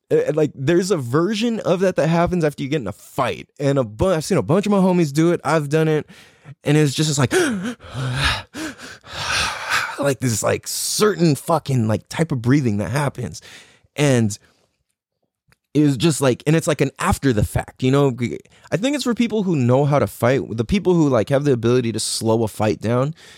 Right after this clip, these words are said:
because you've just put so much into, like, precision and timing and, and, and self-awareness that, like, your emotions and your feelings and all that didn't have time to, like, even fucking register or turn on or turn in or develop into anything.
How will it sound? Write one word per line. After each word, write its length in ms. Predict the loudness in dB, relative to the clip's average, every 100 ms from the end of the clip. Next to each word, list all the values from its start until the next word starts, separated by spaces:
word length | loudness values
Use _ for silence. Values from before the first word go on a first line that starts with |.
| _
because 280 | -4 -2 0
you've 120 | -2
just 160 | -4 -6
put 140 | -6
so 260 | -6 -2 -2
much 220 | -2 -2
into, 240 | -4 -4 -4
like, 280 | -6 -10 _ _ _ _
precision 800 | 0 0 2 2 2 2 2 4
and 160 | 2 0
timing 640 | 0 0 2 0 0 -2
and, 160 | -4 -4
and, 400 | -6 -4 -6 -10 -6
and 460 | -4 -4 -6 -12
self-awareness 840 | -6 -2 0 2 2 2 2 2 2
that, 180 | 0 0
like, 300 | 0 -2 -6 _ _ _ _ _ -4
your 160 | 2 4
emotions 680 | 4 4 4 2 0 2 2
and 100 | 0
your 100 | -2
feelings 680 | -2 0 2 2 0 0
and 120 | 0 2
all 160 | 2
that 140 | 2 2
didn't 220 | 2 2
have 160 | -2
time 400 | -4 -2 0 2 2
to, 120 | 0
like, 240 | 0 0
even 260 | -2 -2 -4
fucking 480 | -6 -6 -6 -10 -12
register 720 | -8 -4 -2 -2 0 2 4
or 60 | 2
turn 260 | 2 2
on 280 | 2 2 2
or 80 | -2
turn 360 | -6 -4 -2 -2
in 260 | -2 -4 -4
or 60 |
develop 420 | -2 0 2 2 2
into 140 | 0
anything. 460 | 0 -2 0 -2